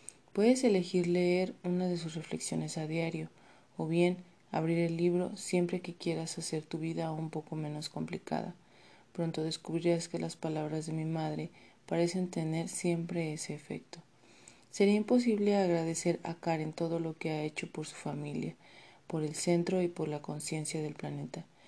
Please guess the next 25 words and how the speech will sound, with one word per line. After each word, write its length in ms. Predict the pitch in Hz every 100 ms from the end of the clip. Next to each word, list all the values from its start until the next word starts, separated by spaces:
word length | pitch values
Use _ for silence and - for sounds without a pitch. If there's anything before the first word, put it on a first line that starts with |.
| - - -
Simplemente 880 | - 233 254 247 226 196 190 185 -
no 160 | 196
podemos 460 | 196 208 196 190 190
agradecérselo 880 | 175 165 160 156 170 165 170 160 156
lo 120 | 156
suficiente, 680 | 170 - - 175 175 175 - _ _ - - _ -
pero 320 | 175 165 156
espero 560 | - - - 170 170 175
que 160 | - 160
al 80 |
haber 280 | 160 160 160
compilado 720 | - 180 175 165 156 156 156 - - - -
este 260 | 190 - 202
libro 400 | 196 180 180 -
ella 260 | 190 190 185
llegue 320 | 180 170 175
a 60 |
saber 320 | 175 170 160 160
lo 120 | 165
mucho 440 | 170 170 - 175
que 180 | 175 165
es 160 | 160 165
amada 400 | 165 160 165 165
y 120 | 156
apreciada 600 | - 160 - 165 160